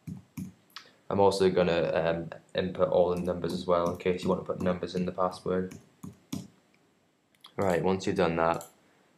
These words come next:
you go over to embed, press all, and OK. Now once they're,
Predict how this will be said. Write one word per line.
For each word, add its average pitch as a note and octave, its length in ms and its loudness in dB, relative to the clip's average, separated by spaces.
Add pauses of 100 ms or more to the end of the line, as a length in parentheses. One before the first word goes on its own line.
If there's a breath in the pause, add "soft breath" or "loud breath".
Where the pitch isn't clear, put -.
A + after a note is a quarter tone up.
(260 soft breath)
you D#2 80 -10
go F2+ 140 6
over E2+ 100 4
to - 180 -2
embed, F2 600 2 (1500)
press D#2+ 320 -2
all, F#2 560 6 (680)
and D#2+ 240 -4
OK. E2 560 0 (1040)
Now F#2 100 6
once F#2+ 260 6
they're, E2 420 4